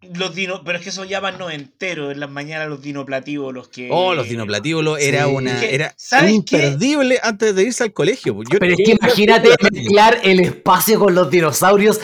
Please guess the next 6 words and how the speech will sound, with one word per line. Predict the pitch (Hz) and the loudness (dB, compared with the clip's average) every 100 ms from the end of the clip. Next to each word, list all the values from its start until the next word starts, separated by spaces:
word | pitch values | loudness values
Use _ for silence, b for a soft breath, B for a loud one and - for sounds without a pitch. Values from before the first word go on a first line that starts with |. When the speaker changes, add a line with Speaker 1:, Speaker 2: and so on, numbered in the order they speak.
| B 190 | B 0
Speaker 3:
a | 175 | 4
esa | 247 233 233 | 4 4 4
edad, | 208 233 311 | 6 6 4
conchetumadre. | 247 214 196 208 202 247 370 359 294 220 170 - B B B B - _ - | 2 2 2 2 4 6 8 6 4 4 2 -2 B B B B -20 _ -2
Speaker 1:
Algo | 208 277 294 - | 0 0 -2 -2
pasó | 262 - 277 254 190 226 - | -2 -4 -6 -4 -6 -10 -16